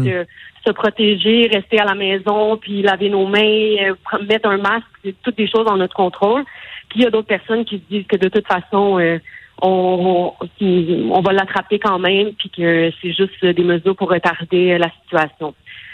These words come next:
Speaker 2: Puis, ce que
Speaker 1: Euh.
Speaker 2: j'entends qui fait peur aux gens, c'est le fait qu'il y a, qu'il y a, s'il y a trop de cas graves, il y aura pas assez de place dans les hôpitaux pour, euh, pour, euh, l'aide respiratoire, euh, aux personnes. Donc, c'est plus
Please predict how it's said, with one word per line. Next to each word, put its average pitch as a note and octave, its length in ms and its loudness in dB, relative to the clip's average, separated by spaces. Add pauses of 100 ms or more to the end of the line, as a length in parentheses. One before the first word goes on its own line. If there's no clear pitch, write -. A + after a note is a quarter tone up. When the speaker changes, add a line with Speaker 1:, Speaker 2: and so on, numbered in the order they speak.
(580)
Speaker 2:
Puis, A#3 380 2
ce - 40 -6
que - 60 2
Speaker 1:
Euh. C4 100 2
Speaker 2:
j'entends B3 340 0
qui A3+ 160 -16
fait F#3+ 220 0
peur A#3+ 260 0
aux G#3 100 -4
gens, G#3+ 280 0
c'est A#3+ 80 -4
le G3+ 80 0
fait A#3 160 -4
qu'il - 120 -6
y - 360 -2
a, G3+ 40 2
qu'il - 180 -6
y G3 40 4
a, F#3+ 80 2 (260)
s'il A#3+ 120 2
y A#3+ 60 6
a G#3 60 0
trop B3+ 260 -2
de - 40 -4 (100)
cas A3 140 2
graves, G#3 400 0
il G3+ 60 -4
y G3 40 -2
aura F3 120 0
pas F#3+ 100 0
assez F#3+ 140 -6
de - 60 -10
place G3 200 0
dans F#3+ 80 -2
les F3+ 200 -2
hôpitaux G#3 340 -2
pour, F3+ 260 0
euh, E3+ 320 4
pour, F3+ 160 -6
euh, E3+ 260 2
l'aide F3+ 280 2
respiratoire, F3+ 840 0
euh, D#3 240 2 (400)
aux F#3+ 100 0
personnes. E3 560 0 (320)
Donc, F3 240 0
c'est G3+ 80 0
plus G3+ 180 0